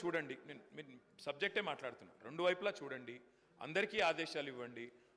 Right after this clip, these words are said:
భాషని, ఉద్వేగాల్ని నియంత్రించుకోమని చెప్పండి. ఓపిక ఎక్కువ వాళ్ళకు ఉండాలి. దయచేసి ఆలోచించుకొని సమయం అంతా ఉండమని చెప్పండి. అది ముఖ్యమంత్రి గారి నుంచి మొదలు పెడితే అందరికీ ఉండాలి. Number one. Number two, అధ్యక్ష,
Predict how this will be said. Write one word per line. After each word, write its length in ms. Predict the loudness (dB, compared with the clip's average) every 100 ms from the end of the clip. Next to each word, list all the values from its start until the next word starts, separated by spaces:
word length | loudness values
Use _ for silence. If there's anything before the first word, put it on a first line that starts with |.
| _ 0 6
భాషని, 520 | 8 6 2 0 -4 -6 -18 -20 -20 -20 -8 -6
ఉద్వేగాల్ని 680 | 4 8 10 10 8 6 -2 -4 -16 -6 0
నియంత్రించుకోమని 720 | 0 2 0 0 0 0 -2
చెప్పండి. 400 | 0 0 0 -2 -4 -18 -2 6
ఓపిక 220 | 6 6 4
ఎక్కువ 160 | 6 6 8
వాళ్ళకు 280 | 8 8 6
ఉండాలి. 320 | 6 8 6 2 -4 -8 2
దయచేసి 320 | 4 4 6 6
ఆలోచించుకొని 440 | 6 2 -2 -4 -2
సమయం 200 | 0 0 0
అంతా 120 | -2
ఉండమని 240 | 0 -2 -2
చెప్పండి. 320 | -2 -2 -2 -6 -8 -4 0
అది 100 | 0
ముఖ్యమంత్రి 420 | 2 4 4 4 6
గారి 140 | 6 6
నుంచి 140 | 0
మొదలు 140 | 2 2
పెడితే 140 | 2 2
అందరికీ 220 | 2 0 0
ఉండాలి. 180 | -2 -2 0
Number 180 | 0 0
one. 100 | -6 -18 -20 -6 2
Number 200 | 2 4
two, 80 | 6 6 4 -6 -14 -6 0
అధ్యక్ష, 260 | 2 4